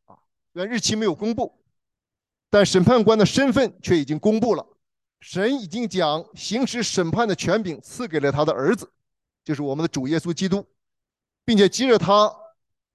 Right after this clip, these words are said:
叫，叫他从死里复活，公开的给外人做可信的凭据啊。这个复活乃宣告我们主的无罪，也只宣-，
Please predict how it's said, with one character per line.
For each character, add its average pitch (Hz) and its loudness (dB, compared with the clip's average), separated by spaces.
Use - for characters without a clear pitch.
叫， 170 4
叫 202 2
他 175 4
从 196 0
死 349 -2
里 254 -2
复 196 -4
活， 147 -4
公 269 -4
开 233 -2
的 226 0
给 156 -6
外 220 -2
人 165 -4
做 180 -4
可 143 -6
信 262 -8
的 160 -8
凭 156 -4
据 202 -8
啊。 - -12
这 147 -8
个 - -2
复 311 4
活 190 4
乃 156 -2
宣 208 0
告 202 4
我 147 4
们 156 -4
主 123 -8
的 120 -6
无 117 -4
罪， 208 -12
也 156 -8
只 - -16
宣-， 180 -4